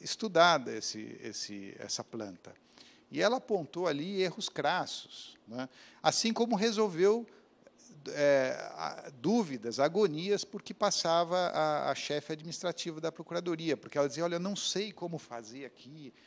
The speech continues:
essa calçada, essa, não, não estamos encontrando solução", né? E ela dizia, Olha, nesse caso, tem que ser encontrada a norma que melhor atenda à finalidade da N B R qua-, noventa cinquenta,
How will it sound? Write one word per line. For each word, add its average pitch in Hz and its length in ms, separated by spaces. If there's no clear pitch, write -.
essa 123 240
calçada, 123 880
essa, 113 140
não, 160 180
não 160 220
estamos 208 340
encontrando 196 580
solução", 135 640
né? 127 180
E 123 80
ela 143 160
dizia, 170 340
Olha, 123 300
nesse 185 320
caso, 156 540
tem 147 160
que - 100
ser 170 180
encontrada 165 680
a - 20
norma 170 400
que 190 80
melhor 190 560
atenda 202 680
à 139 40
finalidade 170 880
da 120 100
N 117 200
B 113 160
R 107 200
qua-, 117 200
noventa 110 340
cinquenta, 104 640